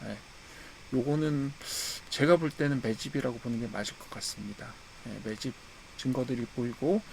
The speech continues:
지금 이백사십 일선 한 번에, 단번에 뚫으면서, 전에 한번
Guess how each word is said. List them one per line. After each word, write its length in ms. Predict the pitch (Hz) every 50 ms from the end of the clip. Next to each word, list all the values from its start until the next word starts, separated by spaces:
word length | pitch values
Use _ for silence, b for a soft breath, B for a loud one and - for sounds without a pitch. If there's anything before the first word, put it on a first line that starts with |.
| B B - -
지금 320 | - - 117 127 135 123
이백사십 480 | 127 131 - 160 - - 143 135 - 139
일선 240 | 131 120 131 139 139
한 180 | 160 185 202
번에, 360 | 214 202 196 196 202 220 233 B B B B B - -
단번에 460 | - - 131 135 143 185 214 233 226
뚫으면서, 580 | 208 - 170 147 139 123 113 107 101 - 107 101 B B B B B B B - - - -
전에 260 | - 143 156 175 190
한번 460 | 180 180 180 170 185 185 185 185 180